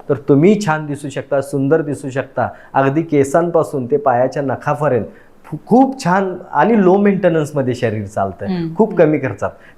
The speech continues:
Speaker 1: पिझ्झा बर्गर खाल्ल्यानंतरच आपल्याला, म, ताकद येते असं नाही हो, भाकरी खाल्ल्यानंतर जे येते ते दहा पिझ्झा बर्गर खाल्ल्यानंतर येत नाही, हे
Speaker 2: वा.
Speaker 1: आपल्याला माहिती आहे ना.
Speaker 2: नक्कीच.
Speaker 1: हां,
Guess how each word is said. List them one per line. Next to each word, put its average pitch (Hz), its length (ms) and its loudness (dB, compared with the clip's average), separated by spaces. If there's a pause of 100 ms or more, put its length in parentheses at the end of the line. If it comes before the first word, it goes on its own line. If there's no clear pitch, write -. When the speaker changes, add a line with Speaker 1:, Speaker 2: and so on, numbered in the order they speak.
Speaker 1:
पिझ्झा 147 260 4
बर्गर 170 360 4
खाल्ल्यानंतरच 175 680 0
आपल्याला, 175 580 4
म, 156 320 2 (140)
ताकद 180 280 2
येते 185 180 2
असं 180 240 0
नाही 190 160 0
हो, 151 180 2
भाकरी 143 320 -4
खाल्ल्यानंतर 160 520 0
जे 156 100 -2
येते 151 160 -4
ते 165 120 -2
दहा 143 160 2
पिझ्झा 147 240 -2
बर्गर 151 260 0
खाल्ल्यानंतर 147 500 -2
येत 143 320 0
नाही, 127 240 -4 (500)
हे 180 60 4
Speaker 2:
वा. 165 40 6
Speaker 1:
आपल्याला 170 340 4
माहिती 160 320 0
आहे 156 80 4
ना. 147 240 -2
Speaker 2:
नक्कीच. 180 360 -4
Speaker 1:
हां, 151 460 0